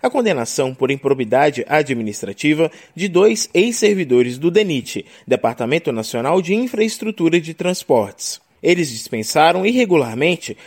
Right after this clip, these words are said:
a licitação para a realização de obras na B R cento e um,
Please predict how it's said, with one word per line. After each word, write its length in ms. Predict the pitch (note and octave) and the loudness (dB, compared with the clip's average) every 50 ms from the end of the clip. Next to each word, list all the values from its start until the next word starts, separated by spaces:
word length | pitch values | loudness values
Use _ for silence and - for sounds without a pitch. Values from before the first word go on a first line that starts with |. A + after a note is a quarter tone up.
| - _ - | -8 _ 0
a 60 | G3+ | 0
licitação 500 | A#3+ A#3 - - - F3 D#3+ - D#3 C3+ | 0 0 -2 -2 0 0 0 0 -4 -2
para 220 | - A#2+ A2+ A#2 | -2 -2 -2 0
a 20 | A#2 | 0
realização 540 | B2 A#2+ A#2+ A#2+ A2+ A2+ A2 - B2 B2 | 0 -2 -2 -2 -6 -8 -8 -8 -8 -8
de 160 | C3 D3 G#3 - | -4 -2 -2 0
obras 460 | - E3+ F3 F#3 F#3+ F#3+ G3+ G3+ G3 - | 2 4 4 4 2 2 0 0 0 0
na 160 | F#3+ F3+ G3+ | 0 0 2
B 120 | F#3 G3 | 2 2
R 360 | F3+ E3 E3+ F3 F#3+ G3 G3+ | 4 4 4 4 2 0 -2
cento 340 | F#3+ - - G3+ G3 G3 - | -4 -2 -2 -2 -2 0 0
e 120 | A#3 A3+ G#3+ | 0 2 2
um, 180 | F3 B2+ G#2 | 2 0 -4